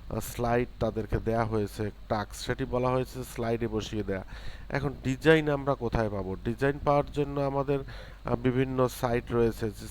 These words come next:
সাইট থেকে আমরা ডিজাইন নিয়ে আসতে পারবো, ঠিক আছে? তো সেখান থেকে আমরা ডিজাইন এনে আমরা কিন্তু PowerPoint-এ এই কাজগুলো করতে পারি। এখানে আমি প্রথমটাই যাই, যে এখানে "I will rede-, redesign your PowerPoint presentation"।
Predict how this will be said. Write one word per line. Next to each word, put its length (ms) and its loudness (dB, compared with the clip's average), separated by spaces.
সাইট 240 -2
থেকে 220 -2
আমরা 280 0
ডিজাইন 300 2
নিয়ে 240 -2
আসতে 240 -2
পারবো, 300 -2
ঠিক 120 -2
আছে? 220 -2
তো 220 2
সেখান 380 0
থেকে 240 -2
আমরা 240 0
ডিজাইন 380 2
এনে 260 0
আমরা 200 -2
কিন্তু 260 -6
PowerPoint-এ 500 -2
এই 80 -2
কাজগুলো 540 0
করতে 260 8
পারি। 240 -2
এখানে 360 0
আমি 120 6
প্রথমটাই 560 0
যাই, 380 2
যে 280 0
এখানে 380 0
"I 40 0
will 160 8
rede-, 840 4
redesign 880 2
your 100 0
PowerPoint 540 0
presentation"। 520 -4